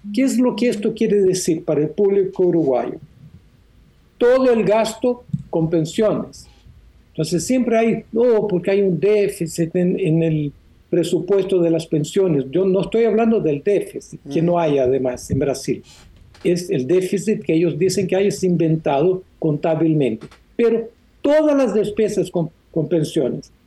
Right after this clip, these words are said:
Speaker 1: que favorecen millones de brasileños,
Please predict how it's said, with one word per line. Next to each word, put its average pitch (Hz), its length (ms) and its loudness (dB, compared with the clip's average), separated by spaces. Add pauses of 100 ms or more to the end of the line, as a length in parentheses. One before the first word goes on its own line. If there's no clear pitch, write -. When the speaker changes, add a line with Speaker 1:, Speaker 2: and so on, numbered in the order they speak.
(360)
Speaker 1:
que 214 320 0 (280)
favorecen 170 800 2
millones 196 640 2
de 165 120 0
brasileños, 131 720 -4